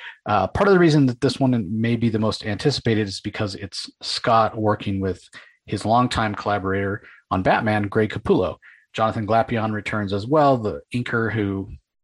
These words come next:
just makes the line work of, uh, of Capullo really sing. Uh, Dave McCaig handles the colors. We have Tom Napolitano on letters. So I'm going to do a much deeper dive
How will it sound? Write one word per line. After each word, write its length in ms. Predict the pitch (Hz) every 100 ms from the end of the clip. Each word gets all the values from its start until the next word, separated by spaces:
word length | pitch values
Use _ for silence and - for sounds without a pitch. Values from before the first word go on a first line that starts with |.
| -
just 260 | 104 -
makes 500 | 107 107 110 - - -
the 100 | 104
line 400 | 107 110 104 104
work 480 | 104 101 - 90 -
of, 400 | 107 101 98 95
uh, 340 | 101 95 90 87
of 140 | 104 -
Capullo 440 | 98 113 104 98
really 220 | 101 101
sing. 420 | - 127 117 110 - - - - -
Uh, 180 | 98 95
Dave 240 | 104 135
McCaig 460 | 123 113 127 117 104
handles 440 | - 110 104 101
the 100 | -
colors. 600 | - - 131 127 120 -
We 80 | 104
have 140 | 101
Tom 340 | - 110 107 104
Napolitano 760 | 104 101 98 - - 117 107 101
on 160 | 95
letters. 420 | 101 107 98 95 - - - - -
So 420 | - 120 113 107 104 _ _ _ _ 127
I'm 160 | 143
going 220 | 165 175
to 100 | -
do 560 | 123 113 107 98 98 95 - _ _ _ _ _ _ _ _ - -
a 80 | 117
much 400 | 117 120 - - 104 98
deeper 360 | 120 123 120 98
dive 580 | 98 92 101 107 -